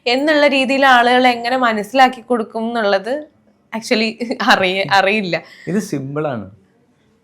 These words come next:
Speaker 2: നമ്മൾ ശരിക്കും ഒരു രാജ്യസ്നേഹി ആവണം ആദ്യം.
Speaker 1: ഉം.
Speaker 2: എന്നെ വിമർശിക്കുന്നതിനേക്കാൾ നല്ലത് എന്താണെന്നറിയാമോ?
Speaker 1: ഉം.
Speaker 2: ഈ എസ് എം എസ് മെഡിറ്റേഷൻ എന്ന് പറയുന്ന യുണീക്ക് ടെക്നിക്കാണ്. ഇന്ന് ലോകത്തിൽ ആരും ഇതിനെപ്പറ്റി സംസാരിച്ചിട്ടില്ല.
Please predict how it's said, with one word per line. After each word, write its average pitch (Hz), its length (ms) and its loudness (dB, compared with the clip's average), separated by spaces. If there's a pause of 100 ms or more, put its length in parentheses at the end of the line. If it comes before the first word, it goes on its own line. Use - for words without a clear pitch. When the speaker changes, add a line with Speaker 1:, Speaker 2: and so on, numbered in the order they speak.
(260)
Speaker 2:
നമ്മൾ 170 240 0
ശരിക്കും 156 540 -2
ഒരു 139 180 -6
രാജ്യസ്നേഹി 147 800 -4
ആവണം 107 280 -4
ആദ്യം. 98 300 -12 (220)
Speaker 1:
ഉം. 196 340 -16
Speaker 2:
എന്നെ 180 260 2
വിമർശിക്കുന്നതിനേക്കാൾ 170 1080 -2
നല്ലത് 147 300 -4
എന്താണെന്നറിയാമോ? 113 580 -10 (160)
Speaker 1:
ഉം. 95 140 -20 (760)
Speaker 2:
ഈ 202 380 0 (240)
എസ് 139 200 0
എം 190 100 4
എസ് 190 140 0
മെഡിറ്റേഷൻ 160 380 0
എന്ന് 170 100 -4
പറയുന്ന 156 180 -4
യുണീക്ക് 147 300 -6
ടെക്നിക്കാണ്. 113 520 -10 (240)
ഇന്ന് 165 200 2
ലോകത്തിൽ 156 400 2
ആരും 139 340 -4
ഇതിനെപ്പറ്റി 123 360 -8
സംസാരിച്ചിട്ടില്ല. 113 1000 -10